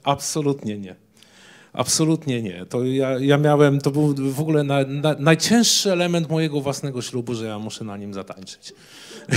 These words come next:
<laughs> I do dzisiaj mnie żona nęka nagraniem z tego, z tego, z tej naszej uroczystości.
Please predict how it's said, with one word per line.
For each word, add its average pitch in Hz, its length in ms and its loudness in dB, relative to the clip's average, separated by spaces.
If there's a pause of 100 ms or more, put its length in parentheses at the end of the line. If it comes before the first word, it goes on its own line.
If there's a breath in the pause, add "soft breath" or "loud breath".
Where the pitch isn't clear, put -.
(160)
<laughs> - 800 -2
I 165 80 4
do 180 120 8
dzisiaj 180 320 4
mnie 151 160 6
żona 156 280 4
nęka 151 300 2
nagraniem 123 520 -2
z - 100 -6
tego, 110 340 -12
z - 100 -14
tego, 117 260 -6
z 117 60 -12
tej 127 100 -4
naszej 123 280 -2
uroczystości. 117 800 -4